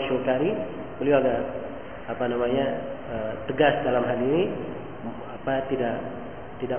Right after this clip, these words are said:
menganggap, ya, cabang ilmu yang seperti itu, sebab dianggap perkara yang takalluf oleh beliau rahimahullah taala. Baik. <clears throat> Jadi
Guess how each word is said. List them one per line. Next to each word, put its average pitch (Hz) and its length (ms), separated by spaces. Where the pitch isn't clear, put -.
menganggap, 143 400
ya, 107 160
cabang 139 320
ilmu 143 240
yang 143 80
seperti 131 320
itu, - 160
sebab 123 240
dianggap 131 320
perkara 135 320
yang 131 160
takalluf 131 440
oleh 127 180
beliau 131 320
rahimahullah 117 640
taala. 107 340
Baik. 127 160
<clears throat> - 560
Jadi 151 200